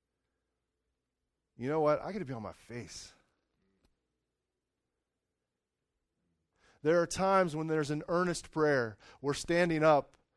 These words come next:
and walking around doesn't cut it. I gotta be on my face before my Lord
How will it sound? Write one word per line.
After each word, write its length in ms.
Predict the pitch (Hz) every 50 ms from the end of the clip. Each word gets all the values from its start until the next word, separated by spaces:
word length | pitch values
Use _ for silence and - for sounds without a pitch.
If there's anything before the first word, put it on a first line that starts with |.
| _ _ _ _ _ _ _ _ _ _
and 140 | 135 135 143
walking 280 | 147 160 156 - 160
around 380 | 147 143 147 151 151 143 135 127
doesn't 240 | 123 127 117 131 110
cut 220 | 98 135 127 123
it. 180 | 110 95 - _ _ _ _ _ _ _ _ _ _ _ _ _ _ _ _ _ _ _ _ _ _ _ _ _ _ _ _ _ _ _ _ _
I 60 | 127
gotta 140 | 123 147 147
be 100 | 143 151
on 120 | 151 147
my 100 | 143 131
face 420 | 120 - - - 143 143 139 127 -
before 260 | - 120 - - 123
my 120 | 110 117
Lord 360 | 110 110 117 120 113 101 90